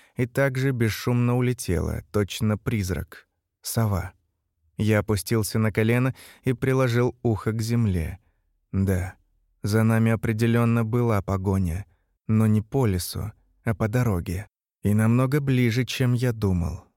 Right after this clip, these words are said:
Я уже слышал топот напрямую, как и хриплое дыхание. Положил руку на пустые ножны. Эх, если бы я не слез с коня, я мог бы проверить, правду говорят о нём или врут.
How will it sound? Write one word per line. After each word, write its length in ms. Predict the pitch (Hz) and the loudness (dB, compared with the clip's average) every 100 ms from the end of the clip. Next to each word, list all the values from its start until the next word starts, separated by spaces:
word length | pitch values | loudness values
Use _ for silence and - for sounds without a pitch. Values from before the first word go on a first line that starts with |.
| _ _ - | _ _ -4
Я 200 | 107 131 | 2 2
уже 180 | 131 135 | 2 -2
слышал 540 | - 147 147 147 139 | -2 0 0 0 -2
топот 480 | - 151 131 127 - | 0 0 2 -2 0
напрямую, 800 | 123 123 135 143 151 131 101 92 | 0 0 0 2 2 4 2 2
как 200 | 104 113 | -2 -2
и 60 | |
хриплое 480 | 107 127 127 117 117 | -2 0 0 2 0
дыхание. 760 | 107 117 - 120 95 82 104 104 - - - | 0 -2 0 0 2 0 -4 -10 -16 -20 -4
Положил 420 | 117 113 113 117 | 0 2 2 2
руку 260 | 120 117 123 | 2 0 0
на 140 | 120 | 0
пустые 440 | - 104 - 127 | 0 -4 -2 0
ножны. 600 | 123 127 113 90 87 92 - - _ _ - | 2 2 2 0 -2 -4 -6 -20 _ _ -4
Эх, 540 | 113 123 101 85 - | -2 0 0 -2 -4
если 400 | 110 110 - 110 | 0 0 0 -2
бы 100 | 104 | 0
я 140 | 107 | 2
не 100 | 107 | 2
слез 360 | 104 - 110 101 | 0 0 0 0
с 40 | |
коня, 320 | - 110 107 107 | -2 0 2 2
я 200 | 104 107 | 2 2
мог 220 | 110 107 | 0 0
бы 140 | 110 | -2
проверить, 600 | 107 127 123 117 87 - | -2 -2 0 0 0 -4
правду 400 | - 135 143 104 | -4 -2 -2 -2
говорят 460 | 101 104 101 98 92 | 0 2 4 2 2
о 60 | 101 | 0
нём 320 | 98 95 - | 2 0 -2
или 200 | 120 117 | -2 -2
врут. 540 | 131 113 87 85 _ | -2 -2 -4 -6 _